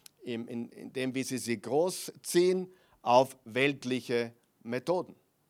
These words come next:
Weißt du warum? Wer will's wissen? Sicher weiß das.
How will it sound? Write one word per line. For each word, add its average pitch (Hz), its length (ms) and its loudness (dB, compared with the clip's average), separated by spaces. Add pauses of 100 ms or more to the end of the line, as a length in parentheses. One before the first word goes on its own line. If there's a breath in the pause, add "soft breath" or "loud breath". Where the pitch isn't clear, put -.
(340 soft breath)
Weißt 123 200 -6
du 175 60 -6
warum? 160 320 0 (1800)
Wer 117 120 -4
will's 131 140 -6
wissen? 143 280 -12 (280)
Sicher 135 240 -12
weiß 87 200 -14
das. - 160 -20